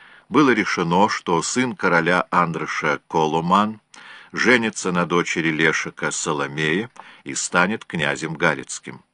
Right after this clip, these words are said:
Город Перемышль отходил к полякам. Владимир Волынский отдавался Романовичам. Любачев даровался поляку Сандомирскому воеводе. Боярин князь Владислав был депортирован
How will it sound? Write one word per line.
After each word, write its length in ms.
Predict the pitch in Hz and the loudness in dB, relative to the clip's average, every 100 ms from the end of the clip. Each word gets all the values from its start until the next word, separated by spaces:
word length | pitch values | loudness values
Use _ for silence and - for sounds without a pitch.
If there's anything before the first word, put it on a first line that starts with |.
| _ _ _ | _ _ _
Город 340 | - 113 117 - | 2 4 4 2
Перемышль 640 | 98 92 92 107 - 143 - - - | 0 2 2 2 0 -2 -4 -20 -6
отходил 560 | 85 82 - 82 87 98 | -4 -4 0 0 0 -4
к 120 | - | -2
полякам. 640 | 95 87 73 - 57 62 _ _ _ | 0 2 0 -2 -14 -18 _ _ _
Владимир 520 | 80 80 90 98 95 | -2 0 2 2 2
Волынский 640 | 92 95 107 135 - 123 104 | 6 6 4 0 -4 2 2
отдавался 680 | 87 85 82 101 - 104 | 4 4 6 4 2 -2
Романовичам. 800 | 101 98 85 71 64 - - 98 _ _ _ - - _ | 2 4 4 2 -8 -10 -12 -12 _ _ _ -20 -20 _
Любачев 800 | 82 95 85 98 113 - 131 101 | 0 2 6 6 4 2 -2 2
даровался 720 | 92 80 78 95 - - 101 | 4 6 6 4 4 -4 -6
поляку 680 | - 82 78 80 - 98 - - - | 0 0 2 0 -2 -6 -6 -20 -16
Сандомирскому 1200 | - - 82 78 78 82 85 - - 87 85 85 - | -8 -4 -2 0 0 0 -4 -8 -6 -4 -4 -6 -10
воеводе. 680 | 71 76 73 69 64 57 - _ _ _ _ - - | -4 -4 -4 -6 -8 -10 -20 _ _ _ _ -20 -20
Боярин 560 | 80 78 80 101 110 123 | -2 0 4 4 2 -2
князь 480 | - 117 120 - - | -4 0 0 -2 -12
Владислав 800 | - 92 104 104 - 98 98 101 | -8 -4 -2 -2 -6 0 0 0
был 340 | - 85 92 90 | -4 0 0 -2
депортирован 920 | 85 85 - 85 - 80 71 69 67 | -4 0 0 -2 -4 -2 -2 -4 -8